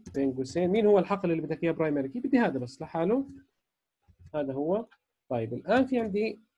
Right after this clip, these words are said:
آه، فورين كي. في عندي فورين كي. الفورين كي طبعًا قلت لك أنا الطريقة المفضلة عنا إنه نستعمل إيش؟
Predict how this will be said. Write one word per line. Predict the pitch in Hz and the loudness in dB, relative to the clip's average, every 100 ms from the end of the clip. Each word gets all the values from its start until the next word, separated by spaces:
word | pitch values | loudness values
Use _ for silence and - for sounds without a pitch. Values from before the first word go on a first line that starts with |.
| _ _ _ _ _ _ 143 | _ _ _ _ _ _ -2
آه، | 139 135 131 123 127 131 - - - _ - | 0 2 0 -2 -4 -6 -10 -16 -20 _ 2
فورين | 208 214 139 | 6 8 6
كي. | - 98 92 _ _ _ _ _ _ _ | 0 -8 -12 _ _ _ _ _ _ _
في | 147 | -2
عندي | 139 165 160 220 247 - | 2 4 4 2 0 -2
فورين | - 175 135 | 4 4 4
كي. | 113 101 - _ _ _ _ _ _ _ _ _ - | -2 -12 -16 _ _ _ _ _ _ _ _ _ -10
الفورين | 143 - 269 349 277 | -8 4 6 6 4
كي | 269 254 | 4 2
طبعًا | 226 196 196 | 2 2 2
قلت | 254 190 | 2 0
لك | 180 | 0
أنا | 165 | 0
الطريقة | 165 190 240 247 | 0 0 0 2
المفضلة | 180 175 175 208 185 185 | 2 2 0 2 6 6
عنا | 180 202 220 240 - | 4 2 2 0 -2
إنه | 165 165 | 0 0
نستعمل | 156 - 208 190 190 160 | 0 -2 0 2 0 2
إيش؟ | 160 156 - | 2 0 -4